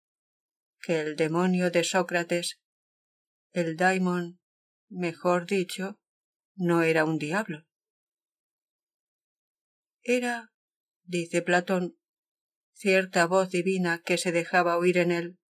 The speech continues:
que le detenía en algunas de sus empresas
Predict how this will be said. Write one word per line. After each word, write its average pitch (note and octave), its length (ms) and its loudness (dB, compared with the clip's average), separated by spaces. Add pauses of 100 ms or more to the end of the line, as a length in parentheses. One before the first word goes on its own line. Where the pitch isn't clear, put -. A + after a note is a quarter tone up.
(880)
que F3 160 0
le E3+ 120 2
detenía F3 560 -2
en G3 120 -2
algunas F#3+ 460 -2
de F3 100 0
sus F#3 200 -6
empresas F3 680 -4